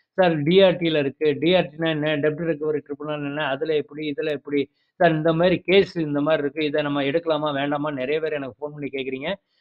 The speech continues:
வேற ஒண்ணும் இல்லைங்க. நீங்க வந்து Google-ல போயிட்டு வேலாயுதம் அஸ்வின், வி இ எல் ஏ ஒய் யு டி ஹெச் ஏ எம் ஏ எஸ் டபிள்யூ ஐ என், ஏ எஸ் டபிள்யூ ஐ என், வேலாயுதம் அஸ்வின் டாட் பிளாக் ஸ்பாட், பி எல் ஓ ஜி எஸ் பி ஓ டி டாட்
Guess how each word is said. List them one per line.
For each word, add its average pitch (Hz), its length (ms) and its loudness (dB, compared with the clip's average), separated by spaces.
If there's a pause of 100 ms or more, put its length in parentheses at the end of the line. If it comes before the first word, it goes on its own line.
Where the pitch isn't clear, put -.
(140)
வேற 156 260 4
ஒண்ணும் 165 240 2
இல்லைங்க. 170 220 2
நீங்க 156 260 2
வந்து 147 300 2 (640)
Google-ல 202 420 6
போயிட்டு 160 500 0
வேலாயுதம் 175 720 4
அஸ்வின், 147 440 -4
வி 160 120 -2 (180)
இ 185 220 0
எல் 151 280 -2
ஏ 175 120 0
ஒய் 147 460 -2
யு 170 200 -4 (160)
டி 160 200 0
ஹெச் 156 420 -2
ஏ 147 240 4
எம் 180 180 0 (480)
ஏ 165 240 6
எஸ் 175 220 4
டபிள்யூ 151 320 2
ஐ 151 120 2
என், 143 140 -2 (800)
ஏ 160 160 2
எஸ் 190 180 2
டபிள்யூ 165 260 4
ஐ 156 120 4
என், 147 240 0
வேலாயுதம் 156 480 2
அஸ்வின் 147 300 -4
டாட் 160 340 2
பிளாக் 156 240 2
ஸ்பாட், 139 320 -4
பி 165 200 2
எல் 165 100 4
ஓ 160 180 2
ஜி 160 260 -2
எஸ் 147 220 0
பி 170 120 -4
ஓ 151 220 -2
டி 139 220 -4
டாட் 156 260 -2